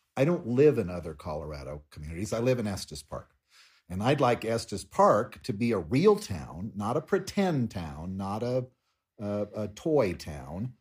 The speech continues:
Um, and so, and I've, I've been fairly strong in advocating for that over the fifteen years I've been here. And I've been, you know, trying to do it through <laughs> effective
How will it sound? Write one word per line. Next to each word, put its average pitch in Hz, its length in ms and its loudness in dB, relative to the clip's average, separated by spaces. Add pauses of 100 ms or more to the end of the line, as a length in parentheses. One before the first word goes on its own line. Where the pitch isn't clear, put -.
(360)
Um, 113 540 0
and 120 240 -4
so, 143 240 2
and 143 100 0
I've, 139 260 0
I've 139 240 0 (180)
been 254 260 -2
fairly 240 520 4
strong 180 440 2
in 143 220 0
advocating 127 840 2
for 107 200 -2
that 101 340 -2
over 226 340 8
the 190 140 4
fifteen 165 580 -2
years 139 300 0
I've 123 200 0
been 92 200 -4
here. - 200 -12 (720)
And 139 160 2
I've 139 120 0
been, 156 380 -2
you 156 100 0
know, 156 160 4
trying 180 460 2
to 160 80 -2
do 170 280 4
it 160 180 0
through 156 580 4 (300)
<laughs> - 1120 -8
effective 156 580 6